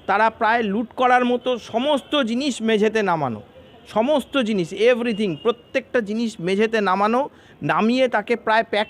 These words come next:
করা সারা। আর যদি কিছুক্ষণ দেরি হতো, তাহলে সমস্ত কিছু নিয়ে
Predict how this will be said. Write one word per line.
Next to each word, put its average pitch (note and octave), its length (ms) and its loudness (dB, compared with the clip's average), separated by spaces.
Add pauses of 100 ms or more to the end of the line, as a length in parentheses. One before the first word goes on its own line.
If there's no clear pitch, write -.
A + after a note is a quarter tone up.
করা B3 240 2
সারা। G3 400 0 (420)
আর F3+ 280 -2
যদি C4+ 220 -2
কিছুক্ষণ C4 520 -4
দেরি C4+ 180 2
হতো, A#3 360 2
তাহলে A3+ 180 0
সমস্ত B3 440 -2
কিছু C4+ 280 -4
নিয়ে B3 360 2